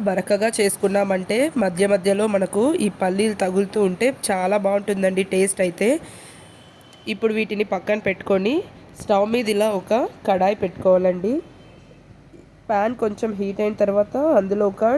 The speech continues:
టూ టేబుల్ స్పూన్స్ దాకా ఆయిల్ యాడ్ చేసుకోండి. ఆయిల్ ఎక్కువేం పడదండి, కొద్దిగా అయితే సరిపోతుంది. ఆయిల్ హీట్ అయిన తర్వాత ఇందులో ఒక పావు టీ స్పూన్ ఆవాలు,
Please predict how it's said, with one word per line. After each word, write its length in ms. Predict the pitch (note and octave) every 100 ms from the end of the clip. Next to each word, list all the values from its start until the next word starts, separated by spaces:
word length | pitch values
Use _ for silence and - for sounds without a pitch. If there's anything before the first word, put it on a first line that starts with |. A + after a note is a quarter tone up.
| -
టూ 80 | A3 A3+
టేబుల్ 300 | G#3+ G#3 G#3+ -
స్పూన్స్ 320 | G#3+ G3+ G3+
దాకా 300 | F#3+ G#3+ C#4 G4 - F#3
ఆయిల్ 260 | F#3 G3+ F#3
యాడ్ 160 | - -
చేసుకోండి. 500 | F#3 - F3+ F3 C4+ - - - - - - - - - - - - F#3+
ఆయిల్ 240 | G3+ A#3 G3+
ఎక్కువేం 360 | - A3+ A3 G#3+
పడదండి, 480 | F#3+ F#3+ G3 F#3 A3+ E4 - G3
కొద్దిగా 320 | E3+ G3 G3
అయితే 180 | F#3+ B3 A#3
సరిపోతుంది. 640 | F#3+ - F#3+ F#3+ F3+ F#3 C4 E4 - - - F#3+ G3
ఆయిల్ 200 | A#3 A#3
హీట్ 200 | G#3 G#3+ G#3+
అయిన 100 | G3+
తర్వాత 320 | G3 G3+ G3+ A3 A#3+ G3
ఇందులో 260 | G3 G3+ F#3+
ఒక 240 | G3 B3 E4+ - G3+
పావు 180 | F#3 F#3+
టీ 80 | G#3 -
స్పూన్ 280 | G#3 G3 F3+
ఆవాలు, 400 | F3+ F#3+ F#3+ G#3